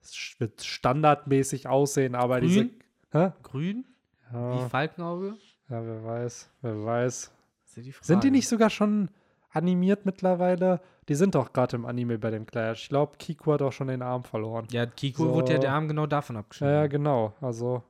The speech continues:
Speaker 1: könnte man mal nachschauen, welche Farbe
Speaker 2: Ja.
Speaker 1: das hat. Ich
Speaker 2: Kann mir auch
Speaker 1: hätte,
Speaker 2: gut vorstellen,
Speaker 1: für
Speaker 2: dass
Speaker 1: mich ist es so
Speaker 2: rosa ist.
Speaker 1: hellblau einfach, weil jetzt in diesem neuen Anime-Opening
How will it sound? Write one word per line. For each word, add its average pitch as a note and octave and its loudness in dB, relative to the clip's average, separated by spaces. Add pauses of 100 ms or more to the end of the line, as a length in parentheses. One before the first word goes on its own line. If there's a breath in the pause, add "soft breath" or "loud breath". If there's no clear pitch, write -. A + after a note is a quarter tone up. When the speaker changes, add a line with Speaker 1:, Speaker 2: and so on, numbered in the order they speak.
(120)
Speaker 1:
könnte D#3+ 2
man C#3+ 4
mal B2+ 0
nachschauen, A#2+ 0
welche A2 -6
Farbe A#2+ 0
Speaker 2:
Ja. A2+ -2
Speaker 1:
das G#2+ -8
hat. - -6
Ich A#2 -6
Speaker 2:
Kann C3 2
mir C#3+ 6
auch - -10
Speaker 1:
hätte, D#3+ 0
Speaker 2:
gut - -8
vorstellen, C#3 0
Speaker 1:
für D#3 6
Speaker 2:
dass F3 6
Speaker 1:
mich - 2
ist A2+ 6
es F#2+ -2
so D3 4
Speaker 2:
rosa A#2+ 0
ist. A2+ -8
Speaker 1:
hellblau A2+ -2
einfach, A2+ -2 (300 loud breath)
weil B2 2
jetzt D3 2
in E3+ 4
diesem D3 -2
neuen D#3+ 4
Anime-Opening C#3 0